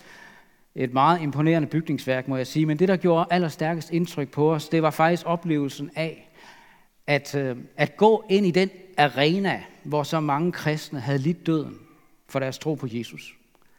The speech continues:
Og som, øh, som korset her står som et minde om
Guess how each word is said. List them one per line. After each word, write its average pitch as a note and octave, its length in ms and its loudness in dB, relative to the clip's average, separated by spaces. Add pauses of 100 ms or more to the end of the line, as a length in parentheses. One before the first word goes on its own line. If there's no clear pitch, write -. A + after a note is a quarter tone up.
(580)
Og B2+ 140 -10
som, A#2+ 280 -6
øh, A2+ 260 -6
som A2+ 280 -8
korset C#3+ 500 -4
her A#2 260 -4 (1000)
står D3 360 -2
som A#2+ 220 -8
et A#2 120 -8
minde B2+ 380 -4
om - 180 -14